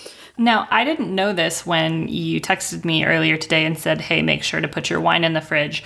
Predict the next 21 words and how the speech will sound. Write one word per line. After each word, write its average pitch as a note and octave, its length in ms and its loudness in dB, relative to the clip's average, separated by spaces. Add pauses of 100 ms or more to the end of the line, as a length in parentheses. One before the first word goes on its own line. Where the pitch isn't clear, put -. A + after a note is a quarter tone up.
(340)
I'd A#3 180 2
always A#3 380 2
heard F3 400 2
that E3+ 160 -4
sort E3+ 160 -4
of, E3 100 -8
like, E3 240 -4
red F3+ 360 2
wines, E3 680 0
you F3 140 -4
drink D#3+ 280 -6
at D#3+ 140 -6
room D#3+ 180 -2
temperature, D#3+ 680 -2
and D#3+ 320 -4
white, D#3+ 220 2 (340)
white F#3+ 240 4
wines, D#3+ 400 0
you E3 80 -2
drink D#3 380 -8 (320)
cold. E3 480 0